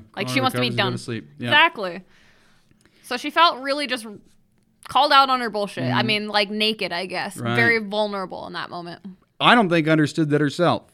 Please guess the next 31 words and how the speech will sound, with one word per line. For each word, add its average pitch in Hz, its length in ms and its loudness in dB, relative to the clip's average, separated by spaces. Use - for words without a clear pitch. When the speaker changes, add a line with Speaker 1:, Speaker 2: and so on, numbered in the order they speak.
Speaker 1:
Yeah. 240 220 2
Speaker 2:
I - 40 4
think 147 100 6
that 165 140 8
was 170 120 4
the 156 120 6
moment 156 320 6
she 160 200 2
understood 151 380 2
what 139 160 2
she 135 80 0
was 131 240 4
really 135 320 4
after 123 380 2
here, 107 320 -6
which 131 260 2
was 117 420 2
not 143 480 4
a 127 320 4
sexual 135 420 0
power 131 320 4
shift, 113 340 -2
but 117 140 -6
she - 100 -8
was 117 200 -2
after 117 580 -2
love. 95 800 -2
Speaker 1:
Love. 277 760 -2
Speaker 2:
Love. 98 500 2
<laughs> 127 300 -4
Uh, 123 380 0